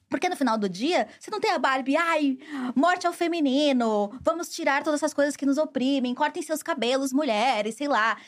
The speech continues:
neguem o rosa, neguem as casas dos sonhos, a riqueza." Então, eu acho que ele tá causando esse embate porque ninguém quer no fim do dia. E por isso ele entra em um lugar muito mais complexo. E essa parte da Mattel,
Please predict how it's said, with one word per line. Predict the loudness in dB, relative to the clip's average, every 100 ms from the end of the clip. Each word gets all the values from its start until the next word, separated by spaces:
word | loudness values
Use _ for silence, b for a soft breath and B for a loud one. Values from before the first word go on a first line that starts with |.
| B 0
neguem | 2 2 2
o | 2
rosa, | 4 4 4 2
neguem | 0 2
as | 0 0
casas | -2 -2 -2
dos | -2
sonhos, | 0 2 2 0
a | -2
riqueza." | -2 -2 0 0 0 -4 B B -4 0
Então, | 2 4 2 0 -6 0
eu | 2 4
acho | 0 -2
que | -2
ele | 0
tá | 0 -2
causando | -2 0 2 2 2 2 2 2 0 B B B
esse | 0 2 2
embate | 2 2 -2
porque | -6 0 2 4
ninguém | 2 2 2 2 4 2
quer | 0 0 0
no | -2
fim | 0 0
do | 0
dia. | -2 0 0
E | 0
por | 0 2
isso | 0 0
ele | 2 2
entra | 4 4 2
em | 2 2
um |
lugar | 2 2 0 0 B B 2
muito | 2 4 2
mais | 2 0
complexo. | 0 0 0 -2 -6
E | -2
essa | -2 -2
parte | -4 -6 -4
da | -2
Mattel, | -2 -2 -2